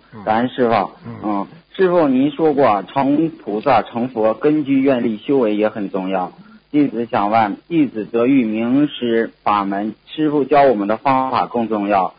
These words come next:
Speaker 2: 跟着师父教你所修行、所做、所行，而离菩萨越来越近。师父这样理解对吗？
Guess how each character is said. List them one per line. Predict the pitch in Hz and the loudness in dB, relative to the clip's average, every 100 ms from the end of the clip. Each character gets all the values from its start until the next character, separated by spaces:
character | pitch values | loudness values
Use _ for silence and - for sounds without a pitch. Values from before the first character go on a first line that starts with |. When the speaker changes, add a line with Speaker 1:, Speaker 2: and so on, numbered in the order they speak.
| _ | _
Speaker 2:
跟 | 156 151 143 | 0 2 4
着 | 139 117 | 2 2
师 | - 151 147 | -2 -2 -2
父 | 135 117 | -2 0
教 | 147 135 | 2 2
你 | 120 127 | 2 -2
所 | 110 98 | -2 -2
修 | - 147 147 | -2 0 0
行、 | 147 101 95 117 - _ _ _ - | 0 -6 -6 -8 -12 _ _ _ -2
所 | 113 | -2
做、 | 98 151 120 - | 0 2 2 2
所 | 107 95 - | -4 -4 -6
行， | 95 113 - | -8 -8 -6
而 | 107 110 - | -4 -4 -6
离 | 104 120 | -8 -8
菩 | - 107 | -6 -8
萨 | 104 110 | -4 -2
越 | 131 110 | 0 0
来 | 95 | -2
越 | 98 98 92 | -2 -4 -6
近。 | 104 95 - - _ | -8 -10 -14 -20 _
师 | 139 139 | -6 -4
父 | 135 | -2
这 | 156 | 0
样 | 143 113 | 0 0
理 | 101 | -2
解 | 113 107 | -2 -4
对 | 90 117 104 | -2 -2 -2
吗？ | 90 | -6